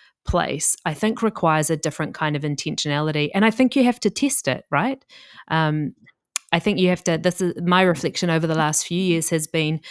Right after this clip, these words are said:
more and more, um, more and more, rather than leaping into,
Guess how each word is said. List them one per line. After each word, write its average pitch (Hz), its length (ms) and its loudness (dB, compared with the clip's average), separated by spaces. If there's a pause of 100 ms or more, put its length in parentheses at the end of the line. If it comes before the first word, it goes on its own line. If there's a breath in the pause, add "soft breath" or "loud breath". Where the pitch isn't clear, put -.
(260 loud breath)
more 165 300 4
and 165 160 4
more, 147 500 0
um, 143 400 -4 (180)
more 175 260 4
and 170 120 2
more, 156 520 0
rather 160 380 2
than 151 340 0
leaping 165 380 -2
into, 147 760 -2